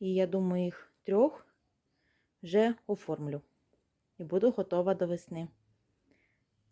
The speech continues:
Зустрінемось через деякий час. У мене сьогодні п'яте лютого, і я закінчила вишивати всі хрестики на третьому весняному гномі. Тож,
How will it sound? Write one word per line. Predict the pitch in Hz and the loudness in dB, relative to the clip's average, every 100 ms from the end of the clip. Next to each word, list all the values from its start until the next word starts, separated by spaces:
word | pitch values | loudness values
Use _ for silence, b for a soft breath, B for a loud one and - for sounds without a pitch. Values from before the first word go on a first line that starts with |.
| _ _ _ _ _ _ 185 | _ _ _ _ _ _ -8
Зустрінемось | 185 196 196 247 302 302 | -8 0 4 6 4 2
через | 226 185 165 | -2 -4 -2
деякий | 190 254 - | -2 -4 -8
час. | - - 175 - - _ _ _ _ _ _ _ _ _ _ B B B - - - - - | -18 -14 -14 -14 -20 _ _ _ _ _ _ _ _ _ _ B B B -20 -20 -20 -20 -6
У | |
мене | 202 214 214 | 0 2 0
сьогодні | - 208 202 202 190 | 0 -2 -2 -2 -6
п'яте | 196 185 - | -2 -2 -2
лютого, | 175 214 285 349 330 330 330 - | -2 0 0 0 0 0 -2 -8
і | 190 185 | -10 -10
я | 170 175 170 | -6 -4 -4
закінчила | - - 277 311 294 254 | -6 -10 -6 -4 -2 -2
вишивати | 220 220 214 196 196 202 - | -2 -6 -8 -4 -2 -4 -8
всі | 185 - 185 | -12 -10 -8
хрестики | 175 - 170 196 254 - 311 302 302 302 | -8 -8 -4 0 -2 -2 -8 -6 -4 0
на | 233 180 190 202 | 0 -2 -4 -4
третьому | 202 190 214 220 208 202 202 | -6 -4 -4 -4 -4 -4 -4
весняному | 190 190 165 165 196 196 190 180 175 | -6 -8 -10 -6 -4 -2 -4 -6 -8
гномі. | 151 156 156 151 143 _ _ _ _ _ _ _ _ _ _ _ _ _ _ _ | -4 -2 -2 -4 -8 _ _ _ _ _ _ _ _ _ _ _ _ _ _ _
Тож, | - 180 185 185 208 240 - | -8 -4 -2 0 0 -2 -10